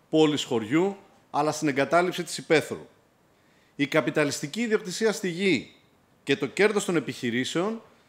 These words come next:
είναι αυτά που διαμορφώνουν τις νέες χρήσεις γης και τη μετατροπή των δασικών εκτάσεων σε εμπορεύματα, οι οποίες καταστρέφονται είτε άμεσα για τη διαμόρφωση επενδύσεων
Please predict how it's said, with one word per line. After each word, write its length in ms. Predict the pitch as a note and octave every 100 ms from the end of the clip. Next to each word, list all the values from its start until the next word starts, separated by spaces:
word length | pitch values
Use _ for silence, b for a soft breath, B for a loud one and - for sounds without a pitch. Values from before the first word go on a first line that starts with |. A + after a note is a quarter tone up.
| b
είναι 240 | - G#3 A#3
αυτά 240 | G3 A3
που 80 | G#3+
διαμορφώνουν 560 | G3+ E3+ D3 F#3+ G#3 G3+
τις 120 | D#3+
νέες 280 | F3 G3 F#3
χρήσεις 380 | F3 F3 E3 A#2+
γης 440 | A#2 F3 F3+ - - b b b
και 160 | - D3+
τη 100 | D3+
μετατροπή 480 | D3 C#3 C3+ C#3+ F#3
των 120 | F#3
δασικών 440 | E3 - C#3+ F3
εκτάσεων 580 | E3 - F#3 F3 F3 F3 B B
σε 180 | B -
εμπορεύματα, 720 | D3+ C#3 C#3+ D#3+ C3 F2+ D2+ - _ b b b -
οι 120 | C3
οποίες 300 | C3+ F#3 E3+
καταστρέφονται 1000 | E3+ C3+ B2 D3+ E3 F#3+ F3 F#3+ F#3+ -
είτε 320 | - E3+ F3 D#3+
άμεσα 760 | E3 F3 - C#3 A2 - - _ _
για 160 | B2+ C3+
τη 80 |
διαμόρφωση 580 | C3+ C3+ C#3 D#3+ D3+ -
επενδύσεων 800 | C3 B2+ B2 C#3+ C#3+ D3+ B2 G2